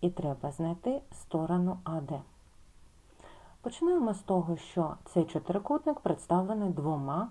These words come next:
прямокутними трикутниками. Перший прямокутний трикутник, кут Б прямий, отже, три і чотири — це катети. Відповідно, п'ять — це буде гіпотенуза.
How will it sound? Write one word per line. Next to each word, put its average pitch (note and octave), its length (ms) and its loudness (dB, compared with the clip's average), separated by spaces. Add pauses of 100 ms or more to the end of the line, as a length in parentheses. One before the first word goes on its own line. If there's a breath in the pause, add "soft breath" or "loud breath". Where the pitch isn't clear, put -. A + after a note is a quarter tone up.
(100)
прямокутними D#3 800 -2
трикутниками. C#3+ 760 -8 (600 loud breath)
Перший E4 340 6
прямокутний G#3 600 2
трикутник, C4+ 680 0
кут F3+ 280 4
Б C#3+ 420 -2 (460 loud breath)
прямий, E3 640 0 (220)
отже, C#3+ 460 4
три F3+ 160 4
і D#3 60 4
чотири — D4+ 500 2
це - 260 0
катети. C#3 540 -4 (400 loud breath)
Відповідно, D3+ 720 0
п'ять — B3+ 440 0 (500)
це F3+ 220 2
буде D#3+ 300 -2
гіпотенуза. C#3+ 800 -4